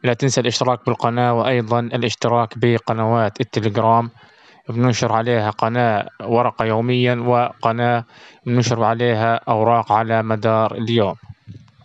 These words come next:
آه، الروابط موجودة في صندوق الوصف. آه، لا تنسى الاشتراك والانضمام لهذه القنوات.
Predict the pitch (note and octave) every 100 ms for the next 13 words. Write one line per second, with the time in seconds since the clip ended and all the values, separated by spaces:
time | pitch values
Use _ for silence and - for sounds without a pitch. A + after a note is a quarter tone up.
0 | - _ _ _ _ _ _ - - _
1 | _ _ _ _ _ _ _ _ _ -
2 | C3+ A#2+ A#2 A#2 A#2 A#2+ B2+ C3+ B2+ -
3 | B2 A#2 B2+ A#2+ A2+ B2+ A#2+ - A#2 G#2
4 | A#2 - A2 G#2+ G2 B2 - - C3 A2+
5 | A2+ B2+ - A#2 B2 A#2+ - A#2+ A2+ A2+
6 | A2 A#2 A2+ A2+ A2+ A#2 A2 A2+ A2+ A2
7 | G#2 A2 G#2+ G#2+ A2 G#2 - A2+ G2+ F#2